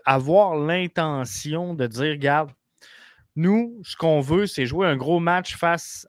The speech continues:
à Sporting Kansas City parce qu'on va être à la maison, on veut que les, les, les, les gros canons soient reposés, il faut donner un gros, euh, spectacle à notre public, c'est le début de la saison estivale,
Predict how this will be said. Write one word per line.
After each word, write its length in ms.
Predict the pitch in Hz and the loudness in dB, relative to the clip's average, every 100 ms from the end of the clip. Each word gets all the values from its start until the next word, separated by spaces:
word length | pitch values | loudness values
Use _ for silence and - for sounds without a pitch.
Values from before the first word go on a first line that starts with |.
| _ | _
à 80 | 120 | -12
Sporting 800 | - - 160 143 170 190 208 220 _ _ _ _ _ _ _ _ _ _ _ _ _ _ _ _ _ | -10 0 0 0 -6 -6 -8 -14 _ _ _ _ _ _ _ _ _ _ _ _ _ _ _ _ _
Kansas 480 | 165 156 143 165 139 | 0 0 4 4 2
City 420 | - 131 - 170 | -4 -6 -6 -10
parce 220 | 196 143 | -4 -4
qu'on 140 | - 131 | -2 0
va 100 | 170 | 0
être 80 | 196 | 2
à 80 | |
la 160 | 180 143 | 4 4
maison, 380 | 139 131 117 139 | 2 -2 -2 0
on 260 | 160 139 | 0 0
veut 220 | 117 135 190 | -2 -2 -4
que 120 | - | -2
les, 220 | 147 131 | -2 -2
les, 220 | 127 123 | -2 -6
les, 240 | 120 117 110 - - - - - - _ _ - | -6 -10 -12 -20 -20 -20 -20 -20 -20 _ _ -2
les 160 | 135 | -2
gros 220 | 135 170 | 2 0
canons 480 | 196 175 156 165 196 | 4 6 6 4 2
soient 180 | 170 165 | 0 -2
reposés, 600 | - - 175 175 143 170 | -2 -2 -2 0 0 -2
il 60 | 214 | -2
faut 180 | 165 | -6
donner 340 | 143 151 185 208 | -2 0 0 0
un 180 | 151 139 | 0 -2
gros, 540 | 131 131 180 202 196 | -2 0 2 4 2
euh, 140 | 165 139 | 2 0
spectacle 580 | - - 156 190 185 | -2 -4 -2 -2 0
à 60 | 156 | 0
notre 200 | 147 139 | -2 0
public, 400 | - 123 147 185 | -2 0 -2 -2
c'est 100 | - | -6
le 80 | 127 | -6
début 240 | 135 151 | -4 -4
de 80 | 180 | 0
la 100 | 170 | 0
saison 400 | 147 156 135 156 | 2 -2 0 -2
estivale, 840 | 143 - - - 123 147 175 190 | -4 -6 -12 -6 2 4 4 2